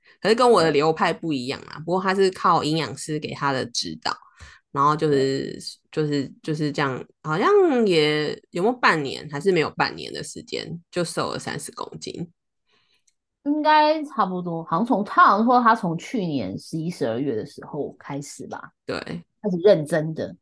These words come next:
Speaker 2: 对。
Speaker 1: 像我觉得，就是那时候看到紫砂欧娜瘦下来，是真的有 inspire me，就是觉得，哇，那这个，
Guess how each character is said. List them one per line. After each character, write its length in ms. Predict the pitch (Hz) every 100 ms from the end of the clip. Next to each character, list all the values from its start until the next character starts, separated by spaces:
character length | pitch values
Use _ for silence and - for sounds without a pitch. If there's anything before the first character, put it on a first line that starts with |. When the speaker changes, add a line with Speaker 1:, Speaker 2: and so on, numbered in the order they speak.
| -
Speaker 2:
对。 240 | - - _ _ _ _ _ _ _ _
Speaker 1:
像 180 | - 277
我 120 | 196
觉 120 | 156 151
得， 460 | 156 156 156 - _ _
就 140 | -
是 120 | 226 254
那 120 | 247
时 100 | 233
候 120 | 208
看 120 | 220 208
到 100 | 208
紫 160 | 185
砂 220 | 147 160 170
欧 80 | 175
娜 200 | 160 156
瘦 200 | 175 151
下 240 | 165 135
来， 140 | 104
是 160 | 131 160
真 240 | 156 135
的 300 | 135 127 - -
有 400 | - - 202 180 _ _ _ _ _ _ _ _
inspire 720 | 170 151 147 - 165 151 165
me， 440 | 165 165 151 131 190 - _
就 100 | 151
是 220 | 147 135
觉 160 | 113 64
得， 320 | 64 73 - _ _
哇， 240 | 165 135
那 120 | 143 165
这 140 | 165 147
个， 420 | 123 87 73 -